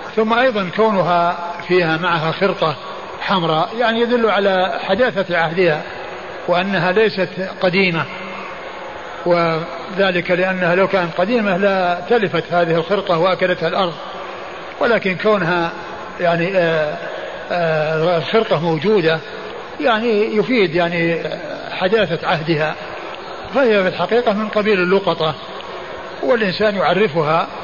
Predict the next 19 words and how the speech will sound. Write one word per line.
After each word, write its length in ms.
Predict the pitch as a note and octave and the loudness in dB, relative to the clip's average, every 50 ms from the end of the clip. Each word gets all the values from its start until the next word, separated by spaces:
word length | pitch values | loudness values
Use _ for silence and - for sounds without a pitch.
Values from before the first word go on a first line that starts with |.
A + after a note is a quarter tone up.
| - - - - - - - - - - - - - - | -10 -10 -10 -12 -12 -12 -12 -12 -12 -12 -12 -10 -6 0
وإذا 440 | C#4+ C4+ B3 A3 G3+ F#3+ G3 F#3+ F#3 | 2 4 6 4 4 4 2 0 2
مضى 260 | G3+ G#3+ F#3 F3+ D#3+ | 0 0 2 0 0
حول 360 | - - F#3+ F#3 E3+ E3 F3 G3 - - - | 0 0 0 2 2 0 0 -2 -6 -8 -4
وهي 280 | G3 F#3+ E3 C#3+ E3+ E3+ | -2 -2 0 2 2 2
لم 120 | E3 E3 | 2 0
تعرف 440 | D#3 D#3 F3+ G#3 F3+ E3 F3 F3 G3+ - - - - - - - - - - - - - - | -2 0 0 2 2 4 2 0 0 -4 -8 -14 -12 -12 -12 -12 -12 -12 -12 -12 -10 -4 0
فإنه 420 | C4 A#3+ A3+ G#3+ G3+ G3+ G3 A3 A#3 | 2 2 4 4 2 2 4 4 4
يتملكها. 920 | G#3 F#3+ - F#3+ F3+ F3 D#3+ D#3+ E3 D#3+ E3 D#3 C#3+ D3 D3+ C#3+ C3+ A#2+ - - - - - - - - - - | 4 2 2 0 0 0 2 2 0 2 2 0 2 2 2 0 0 -2 -6 -10 -14 -12 -12 -12 -12 -12 -8 0
هذا، 400 | - A#3 G#3+ G3+ F#3 E3 D#3 - F3+ F#3+ F#3+ G#3 F#3 D#3+ | 2 2 4 4 2 2 2 0 0 2 0 0 2 2
هذا 240 | G3+ G#3+ G3+ F#3 E3 | 2 2 4 2 2
هو 380 | D3+ E3+ E3+ D#3+ D#3 D#3 - - - - - - - - - - - - | 4 4 4 4 2 0 -2 -4 -8 -10 -10 -10 -12 -12 -12 -12 -8 -2
يعني، 400 | F3 F3 D#3 E3+ D#3+ D#3+ D#3+ E3+ | 0 2 2 2 0 0 0 0
آه، 280 | F3+ F3+ E3 D#3 D#3+ D#3 | 2 2 2 2 2 0
شأنها. 520 | D3+ - F#3+ - - E3+ D#3 C3+ B2 G#2+ - - - - - - - - - - - | 2 2 2 2 2 0 0 -2 -2 -6 -8 -12 -12 -12 -12 -12 -12 -12 -8 -2 0
والحديث، 540 | B3+ A3+ - E3+ E3 E3 F#3+ G#3+ A3 - - - C4+ D#4+ D4+ C4+ | 0 0 0 -2 -2 0 2 0 0 0 -4 -10 -12 -10 -8 -8
آه، 220 | G3+ G3+ G3+ G3+ | -6 -4 -4 -4
في 220 | G3 - A3+ B3+ A3+ | -4 -4 0 0 0
إسناده 520 | G3 - G#3 G#3+ F#3+ E3 D3+ D#3+ C#3+ E3+ | 0 0 -2 -2 -2 0 -2 -2 -2 0
ضعف، 240 | E3 F3 D#3+ C#3+ C3+ | 2 2 0 0 -2